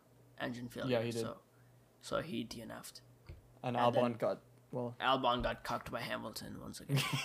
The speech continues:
Speaker 2: <laughs> Yeah.
Speaker 1: Uh, that was the downfall of everything, bro. I'm telling you. That, the Brazil, and then that, it was just, poor man had his
Speaker 2: Confidence killer.
Speaker 1: Anyways, yeah, it was. <sighs> All right.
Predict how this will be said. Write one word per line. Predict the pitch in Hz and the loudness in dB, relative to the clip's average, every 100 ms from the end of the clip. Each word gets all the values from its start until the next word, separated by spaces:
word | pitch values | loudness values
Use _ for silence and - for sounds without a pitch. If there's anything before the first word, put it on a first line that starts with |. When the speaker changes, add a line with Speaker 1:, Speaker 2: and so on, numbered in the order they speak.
| 170 | 10
Speaker 2:
<laughs> | 233 | 10
Yeah. | 170 156 - 139 - - - - - - - - - - - - - - | 10 4 4 -4 -8 -20 -20 -20 -20 -20 -20 -20 -20 -20 -20 -20 -18 4
Speaker 1:
Uh, | 120 | 6
that | 127 135 | 12 12
was | 135 123 | 12 8
the | 123 | 6
downfall | 120 123 - 92 | 6 6 4 4
of | 120 | 4
everything, | 117 117 120 | 2 -4 -6
bro. | 120 120 | 0 2
I'm | 120 120 | 2 0
telling | 127 120 107 | -2 -2 -4
you. | 107 127 - - | -8 -10 -14 -4
That, | - 127 127 - 127 | 4 8 8 4 -4
the | 127 | 0
Brazil, | 127 123 131 131 127 - | 0 2 2 0 -2 -8
and | 123 | -8
then | 120 117 | -6 -4
that, | 120 127 110 - - _ - | 2 2 2 -4 -20 _ -12
it | 113 | -10
was | 117 | -10
just, | 113 - - - - - - | -8 -8 -10 -18 -20 -20 -6
poor | - 127 | 0 2
man | 120 117 | 0 -4
had | 120 120 | -4 -4
his | 113 - - - - - - - - - | -4 -6 -8 -12 -20 -20 -20 -20 -4 -2
Speaker 2:
Confidence | - 127 127 123 | 2 4 8 8
killer. | 120 | 6
Speaker 1:
Anyways, | 117 120 - - - - - | 2 2 0 -4 -8 -18 -10
yeah, | - 113 - - - | -2 0 0 -2 -4
it | 120 | -4
was. | 113 - - - - - - | -4 -4 -4 -4 -6 -8 0
<sighs> | - - - - - | 8 12 12 10 4
All | - | 6
right. | 117 | 6